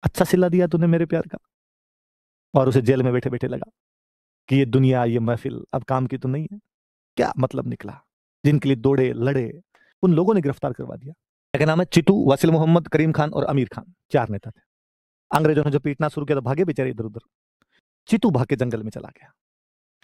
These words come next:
चितू जंगल में चला गया, चितू को मिला एक चीता। और चीते ने चितू को कहा कि, "चितू, तूने मेरा नाम क्यों रखा?" चितू ने कहा, "भाई यार, गलती हो गई।" उसने कहा, "नहीं, तुम मेरा नाम नहीं रख सकते।"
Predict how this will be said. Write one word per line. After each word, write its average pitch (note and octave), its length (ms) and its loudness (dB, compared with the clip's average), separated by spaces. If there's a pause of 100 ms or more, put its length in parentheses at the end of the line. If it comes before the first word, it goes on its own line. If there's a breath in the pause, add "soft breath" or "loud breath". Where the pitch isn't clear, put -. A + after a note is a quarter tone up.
(140 soft breath)
चितू D3+ 140 0
जंगल D3 260 0
में D3+ 60 0
चला C#3 180 -4
गया, D3 100 0
चितू D#3+ 280 -4
को D3 60 0
मिला B2 200 0
एक A#2+ 160 -6
चीता। - 220 -8 (680)
और B2+ 80 -2
चीते E3+ 260 0
ने E3+ 100 2
चितू - 260 -4
को A#2 40 -16
कहा A#2+ 140 -4
कि, B2 60 -6
"चितू, F#3 460 -8 (400)
तूने F3+ 120 0
मेरा E3+ 180 2
नाम G3 180 0
क्यों F3 120 -2
रखा?" D#3+ 180 -6 (280)
चितू - 200 -2
ने D#3 60 2
कहा, C#3+ 100 0
"भाई A#2+ 180 -2
यार, C3 140 -4
गलती B2 260 -4
हो C#3+ 100 -2
गई।" C#3+ 120 -2 (520 soft breath)
उसने C3 160 -2
कहा, B2+ 60 -2
"नहीं, B2+ 580 -4 (520)
तुम D#3 140 -2
मेरा F3 200 4
नाम C#3+ 180 0
नहीं A#2 120 -4
रख A#2 120 -10
सकते।" - 300 -20